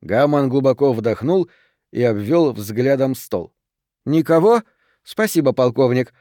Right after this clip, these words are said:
Уверен, сегодня ночью нам всем будет спаться спокойнее.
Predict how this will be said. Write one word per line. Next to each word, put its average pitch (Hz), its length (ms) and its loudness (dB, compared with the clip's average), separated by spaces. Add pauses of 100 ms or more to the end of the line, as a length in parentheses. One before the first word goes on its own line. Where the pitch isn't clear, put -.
(260)
Уверен, 147 460 2
сегодня 139 380 0
ночью 196 400 -2 (260)
нам 147 280 0
всем 180 420 -2
будет 170 260 0
спаться 151 520 -2
спокойнее. 104 760 -6